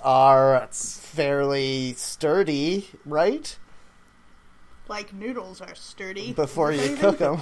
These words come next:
Speaker 1: <laughs>
Speaker 2: No,
Speaker 1: Before you
Speaker 2: this
Speaker 1: cook
Speaker 2: is
Speaker 1: your
Speaker 2: not
Speaker 1: car, make sure to put the
Speaker 2: Anyway.
Speaker 1: seasoning packet <laughs> on it.
Speaker 2: That's all I did from online, was watch these YouTube videos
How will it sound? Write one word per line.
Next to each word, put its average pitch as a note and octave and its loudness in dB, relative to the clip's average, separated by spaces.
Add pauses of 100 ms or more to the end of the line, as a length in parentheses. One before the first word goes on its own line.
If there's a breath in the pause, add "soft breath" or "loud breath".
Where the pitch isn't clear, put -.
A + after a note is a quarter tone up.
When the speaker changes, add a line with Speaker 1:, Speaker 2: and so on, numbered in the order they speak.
(120)
Speaker 1:
<laughs> - -6
Speaker 2:
No, E3+ -6
Speaker 1:
Before D3 0
you E3 -2
Speaker 2:
this D#3+ -6
Speaker 1:
cook G3+ 4
Speaker 2:
is - -10
Speaker 1:
your E3 0
Speaker 2:
not - -6
Speaker 1:
car, D#3+ 6 (400 soft breath)
make E3 -2
sure F3+ 0
to D#3+ -2
put - 0
the E3+ 2
Speaker 2:
Anyway. C#3+ -2
Speaker 1:
seasoning D#3 -2
packet - -2
<laughs> - 2
on - -2 (140)
it. - -4 (960 loud breath)
Speaker 2:
That's C#3+ -6
all D#3 4
I C#3+ 2
did B2+ -4
from B2 -12
online, A2+ -6 (280)
was A#2+ -6
watch B2 -4
these A#2 -14
YouTube A#2 -12
videos A2+ -10